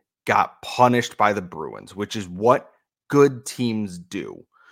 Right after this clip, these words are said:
Good teams punish bad teams' mistakes. Six four, okay, you're still in there. Seven four, not great. And then Pavel Zacha and Danton Heinen inside of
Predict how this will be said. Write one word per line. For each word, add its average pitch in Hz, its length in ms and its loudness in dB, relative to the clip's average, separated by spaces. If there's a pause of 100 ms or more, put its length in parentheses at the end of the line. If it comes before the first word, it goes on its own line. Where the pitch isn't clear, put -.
(260)
Good 151 360 0
teams 135 400 -2
punish 107 460 -4
bad 98 280 0
teams' 92 360 -12
mistakes. 69 540 -14 (260)
Six - 340 -2
four, 147 360 4
okay, 131 240 -2
you're 123 120 -2
still 160 260 -4
in 139 80 -2
there. 107 120 -4
Seven 208 580 -2
four, 147 420 2
not 117 420 0
great. 107 380 -4 (400)
And 113 260 -4
then 107 440 -2
Pavel 127 320 2
Zacha 107 320 0
and 101 160 -6
Danton 95 280 -4
Heinen 92 520 -6
inside 98 760 -2
of 85 500 -8